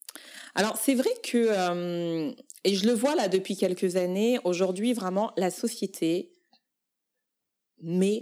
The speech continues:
en valeur et valorise absolument tout ce qui touche à l'entrepreneuriat.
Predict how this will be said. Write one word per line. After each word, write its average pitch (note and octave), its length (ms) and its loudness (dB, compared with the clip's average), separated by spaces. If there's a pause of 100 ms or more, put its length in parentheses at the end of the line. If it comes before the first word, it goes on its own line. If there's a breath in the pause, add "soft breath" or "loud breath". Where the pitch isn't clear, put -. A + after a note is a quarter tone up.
en A3 120 0
valeur E3+ 460 2
et E3+ 120 0
valorise E3+ 720 -2 (140)
absolument F3 760 -4
tout - 160 -8
ce - 100 -10
qui - 120 -20
touche - 280 -10
à E3+ 60 -6
l'entrepreneuriat. E3 640 -6